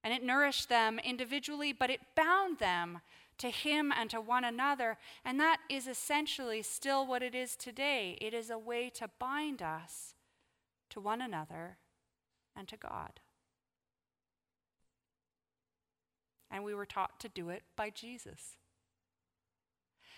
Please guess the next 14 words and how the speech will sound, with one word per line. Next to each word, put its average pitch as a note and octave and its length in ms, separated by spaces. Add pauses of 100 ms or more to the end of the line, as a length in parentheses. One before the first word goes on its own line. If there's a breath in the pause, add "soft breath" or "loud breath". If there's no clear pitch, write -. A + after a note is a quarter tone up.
(720 loud breath)
And A3+ 140
that E4 140
is C4+ 120
essentially B3+ 600
why A#3 480
we B3+ 160
keep C#4+ 280
doing F4+ 360
it, - 160 (1300)
because C4 360
Jesus D#4+ 380
told E4+ 260
us F#3 180
to. E3 240